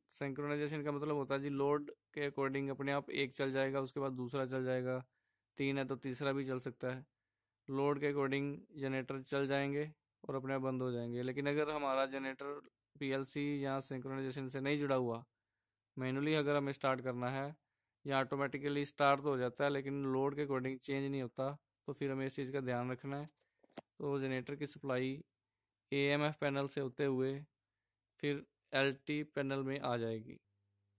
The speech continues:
और जैसे ही इसकी सप्लाई एलटी पैनल में आएगी, तो ऑटोमेटिकली चेंज ओवर हो जाएगा जी। एक सप्लाई को काट के दूसरी सप्लाई को लगाना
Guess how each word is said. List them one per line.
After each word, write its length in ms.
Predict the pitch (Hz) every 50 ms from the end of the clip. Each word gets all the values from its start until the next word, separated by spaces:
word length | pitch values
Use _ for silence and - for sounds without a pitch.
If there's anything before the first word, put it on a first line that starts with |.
| _ _ _ _ _ _ _ _ _ _ _ _ _ _ _ - _ _ _ _ - _ _ _ _ _ _
और 80 | 147 131
जैसे 300 | 135 135 135 135 165 160
ही 80 | 156 156
इसकी 220 | 151 - - 160 -
सप्लाई 500 | - - - - - 143 - 147 139 139
एलटी 280 | 147 143 139 139 147 151
पैनल 240 | 151 147 147 147 147
में 120 | 147 143
आएगी, 240 | 139 139 143 147 143
तो 100 | 135 143
ऑटोमेटिकली 720 | 139 135 135 - 143 139 135 135 135 143 135 143 143 135
चेंज 300 | - 143 139 139 139 139
ओवर 160 | 139 139 139
हो 120 | 139 135
जाएगा 280 | 131 131 131 131 135 139
जी। 220 | 139 143 147 147 160 _ _ _ _ _ _ _ _ _ _ _ _ _ _ _ _ _ _ _ _
एक 160 | 147 151 147
सप्लाई 320 | - - - 156 147 147 147
को 140 | 147 160 151
काट 320 | 156 147 139 143 143 143
के 180 | - - 151 147
दूसरी 360 | 143 147 143 139 - 156 147
सप्लाई 440 | 147 - 147 143 - 151 143 139 143
को 120 | 143 151
लगाना 720 | 143 143 135 135 131 135 135 143 143 147 147 147 - -